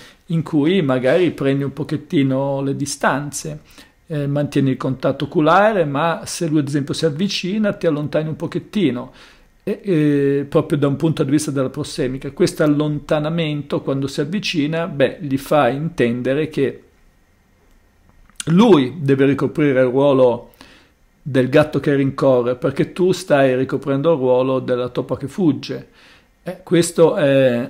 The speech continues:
<clears throat> è importante. Ehm, altra cosa che, eh, spesso viene sottovalutata, ma in realtà è molto, molto importante, è essere originale. Essere originale significa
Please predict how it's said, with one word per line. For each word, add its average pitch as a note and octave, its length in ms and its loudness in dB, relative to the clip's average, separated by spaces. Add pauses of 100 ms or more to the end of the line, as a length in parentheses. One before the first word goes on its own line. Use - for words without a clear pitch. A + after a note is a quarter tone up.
(120)
<clears throat> - 520 -6
è F#3 80 -4
importante. C#3 1000 -4 (600)
Ehm, C3 800 0 (280)
altra G#3 340 2
cosa C4 920 0 (220)
che, D3+ 520 2
eh, C3+ 40 -4
spesso E3 380 -2
viene C#3+ 200 0
sottovalutata, C3+ 840 -2
ma C3 100 -4
in B2+ 80 -4
realtà B2+ 540 -2 (440)
è E3 120 -4
molto, D3 340 2
molto C3+ 240 0
importante, C3 840 0
è B2 640 0 (240)
essere D#3 320 0
originale. C3+ 920 0
Essere C3+ 320 0
originale C#3+ 920 0
significa A2 1200 -4